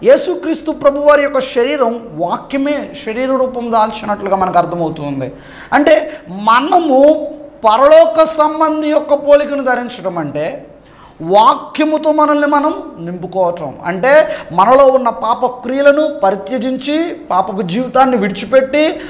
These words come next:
నూతన పరచబడుచున్న నవీన స్వభావాన్ని మన ఆంతర్యమందు ఆత్మలో కలిగి జీవించటం చాలా ప్రాముఖ్యం. దేవునికి స్తోత్రం. నిన్నటి దినాన మనం నేర్చుకున్నటువంటి యొక్క విషయాలలో మనం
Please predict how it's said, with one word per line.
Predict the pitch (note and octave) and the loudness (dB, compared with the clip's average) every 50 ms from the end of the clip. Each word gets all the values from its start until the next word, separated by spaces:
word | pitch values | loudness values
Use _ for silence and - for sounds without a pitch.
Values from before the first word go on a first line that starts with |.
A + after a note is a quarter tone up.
| - - - | -16 -10 -4
నూతన | G3 A#3+ C#4 D4+ D4 - D#4+ D#4 E4 | 2 4 4 4 4 4 4 4 4
పరచబడుచున్న | D#4 D4 D4 C#4+ C#4+ C#4 C#4+ B3 D4+ D4 D4 - C4+ C4 B3+ | 4 4 2 2 4 0 2 2 2 0 0 -4 -2 -2 -2
నవీన | B3 A#3 A3+ A#3 B3 C#4 D4+ D#4 D#4 D#4+ D#4 D4 | 0 4 2 2 4 4 2 4 4 4 4 2
స్వభావాన్ని | D#4 - - - A3 G#3 G3 F3+ F3+ B3+ C#4+ D4 D#4+ F4+ D#4 C#4 B3+ A#3 A3+ A3+ A3+ A#3 A3+ A3+ A3+ A3+ A3+ A3+ A3+ | 2 -2 -6 0 0 0 0 2 2 4 4 6 6 4 4 2 0 0 0 0 0 -2 -4 -6 -10 -12 -14 -14 -8
మన | D#3 E3+ F3 | -6 -4 -2
ఆంతర్యమందు | F3+ F3+ G3+ A#3 B3+ C4 B3+ B3 B3 B3 A#3 A3+ G#3+ G#3 G#3 G3+ G3+ G#3 G3 F#3+ F#3+ G3+ F#3+ - - | 0 2 2 2 0 0 0 0 2 2 2 2 2 0 0 2 2 4 6 6 4 4 0 0 2
ఆత్మలో | D#3 F3+ G3+ G#3 - - G#3 G3+ F#3+ G3+ G3 | 4 4 4 2 0 -4 -4 0 2 0 0
కలిగి | F#3+ G3 F3 D#3+ F#3 G3 F3 F3+ | 0 -2 -4 -2 -2 -2 -2 -4
జీవించటం | D3 C#3 D#3+ D#3+ D#3 D#3+ D#3 D#3+ - D3 - E3 D3+ C3+ C3 C3+ C3+ C#3 - - - - - - - - - | -6 -2 -2 -2 -2 -2 -4 -4 -8 -6 -4 -4 -4 -2 -4 -6 -8 -10 -14 -18 -20 -20 -20 -20 -18 -6 0
చాలా | F3+ D#3+ D#3+ E3 | 0 2 4 4
ప్రాముఖ్యం. | E3 E3 - - D3+ D3 E3 E3 D3 - - E3 C3+ A#2+ - - | 2 0 0 0 0 0 0 0 -4 -4 -4 -6 -6 -6 -10 -6
దేవునికి | C#3+ E3 F3+ F3+ F3+ D#3+ E3+ | -4 -2 -2 -2 -2 -4 -4
స్తోత్రం. | E3 - - G#3 G#3+ G3+ - F#3+ F3+ C#3 G#2+ G2+ - - - - - - - - | -6 -4 -2 0 0 0 2 2 2 2 0 -4 -10 -14 -18 -20 -20 -20 -10 -2
నిన్నటి | G3+ B3 C#4 D4 C#4 | 0 2 4 4 4
దినాన | A#3 C#4 C#4 D4 D4 C#4+ | 4 4 4 4 2 2
మనం | C4+ C4+ B3+ A#3+ A#3 | 2 2 0 0 0
నేర్చుకున్నటువంటి | B3 A#3+ B3 - - A3+ A#3 A3+ A3 F#3 G#3 G#3+ G3+ G#3+ | -2 -2 -4 -6 -8 -6 -4 -4 -4 -2 -4 -2 -2 -2
యొక్క | F#3+ F#3+ F#3+ | -2 2 2
విషయాలలో | F3+ F3+ F3 - - F3 F#3 F3 F3 E3+ F3 G3 A#3 B3 - - - - - - - - - - - | 2 2 2 -4 -2 2 2 4 4 4 4 4 4 2 0 -6 -12 -16 -18 -20 -20 -20 -20 -14 -8
మనం | D#3+ F#3 G#3 A3+ A#3 A#3 F#3 - - | -2 0 0 2 2 0 -2 -4 -12